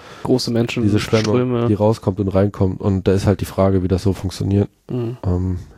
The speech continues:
Speaker 2: Sandswerk und Nomis haben sich da zusammengesetzt und schon drei verschiedene Pläne ausgearbeitet,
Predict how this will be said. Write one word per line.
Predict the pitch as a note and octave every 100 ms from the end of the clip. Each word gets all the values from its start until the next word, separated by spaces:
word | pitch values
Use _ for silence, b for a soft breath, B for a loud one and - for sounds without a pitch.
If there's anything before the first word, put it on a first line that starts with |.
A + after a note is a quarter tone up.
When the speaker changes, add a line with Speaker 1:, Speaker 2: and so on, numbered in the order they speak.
| B B B
Speaker 2:
Sandswerk | - G2 G2+ G#2 F#2+
und | F#2+ F2 -
Nomis | G#2 G2 F#2+
haben | G2 F#2+
sich | F#2+
da | -
zusammengesetzt | - G2 G#2 G2 G2+
und | -
schon | -
drei | F#2+ G2
verschiedene | - G2 G2
Pläne | F#2 A#2 A2+
ausgearbeitet, | G2+ G2+ - G2 G2 G2 -